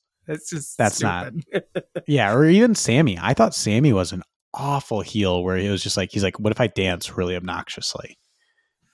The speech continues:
Speaker 1: <sighs>
Speaker 2: It's,
Speaker 1: That, that
Speaker 2: it drives me
Speaker 1: demon
Speaker 2: crazy.
Speaker 1: persona's done. Like, it got killed with the,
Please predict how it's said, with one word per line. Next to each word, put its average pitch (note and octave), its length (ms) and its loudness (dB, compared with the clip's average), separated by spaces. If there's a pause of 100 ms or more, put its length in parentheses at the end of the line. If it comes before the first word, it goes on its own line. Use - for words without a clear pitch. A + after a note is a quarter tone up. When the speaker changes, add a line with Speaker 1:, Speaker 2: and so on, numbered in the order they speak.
(1500)
Speaker 1:
<sighs> C3+ 80 -8 (880)
Speaker 2:
It's, - 260 -4
Speaker 1:
That, F3 340 -2
that E3 180 0
Speaker 2:
it E3 80 -8
drives D3+ 260 0
me D3 40 -8
Speaker 1:
demon C#3+ 60 -8
Speaker 2:
crazy. - 100 -16
Speaker 1:
persona's B2+ 540 -6
done. B2 420 -10 (240)
Like, B2+ 300 -12 (720)
it E3 160 -6
got E3 240 -2
killed D3 400 0
with C3+ 180 -4
the, C3+ 200 -2